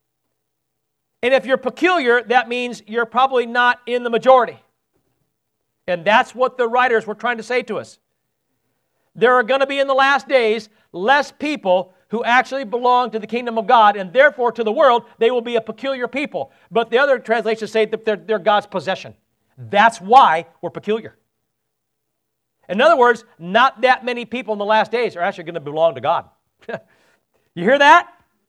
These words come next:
How many of you think that's probably true? Darn straight it is. More and more so, isn't it? Okay? Keep that in your mind. You see, when you're God's possession,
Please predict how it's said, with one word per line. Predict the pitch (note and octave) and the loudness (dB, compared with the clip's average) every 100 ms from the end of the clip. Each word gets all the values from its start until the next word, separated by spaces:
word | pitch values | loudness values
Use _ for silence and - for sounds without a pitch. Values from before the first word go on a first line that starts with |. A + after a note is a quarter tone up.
| _ _ _ _ _ _ _ _ | _ _ _ _ _ _ _ _
How | - G#3+ | 0 2
many | B3 B3 | 2 0
of | |
you | G#3+ | -2
think | A3+ A3+ | -4 0
that's | A3 | -2
probably | A3 G#3 G3+ | 2 -2 0
true? | A3+ B3 - _ _ _ _ _ _ _ _ | 0 0 -2 _ _ _ _ _ _ _ _
Darn | A#2+ E3 E3 | 0 2 2
straight | - F#3+ D3+ | 2 -4 -4
it | |
is. | A#2+ A2+ A2+ _ _ _ _ _ | -8 -8 -10 _ _ _ _ _
More | C3+ D#3+ E3 | -10 -6 -4
and | |
more | E3 G3+ | -2 -2
so, | G#3 C#3+ | -2 -4
isn't | F3 F#3 | -4 -4
it? | E3 - _ _ _ _ _ _ _ | -8 -8 _ _ _ _ _ _ _
Okay? | C3+ C3+ - _ _ _ _ - | -4 -4 -6 _ _ _ _ -14
Keep | F#3+ | -4
that | G3+ | -2
in | G3 | -2
your | |
mind. | F#3+ F3+ C#3+ A2+ _ _ _ _ _ _ _ _ _ _ _ _ _ _ _ _ _ _ _ _ _ _ | 2 2 0 -6 _ _ _ _ _ _ _ _ _ _ _ _ _ _ _ _ _ _ _ _ _ _
You | G#3 | -6
see, | G#3+ C#4 C4+ - | -2 -2 -4 -6
when | A3 C4 | -4 -2
you're | D#4+ | 0
God's | D#4 D4 C#4 | 4 4 4
possession, | B3+ F#3 C#4+ D4 A3+ G3+ | 0 2 2 2 0 -6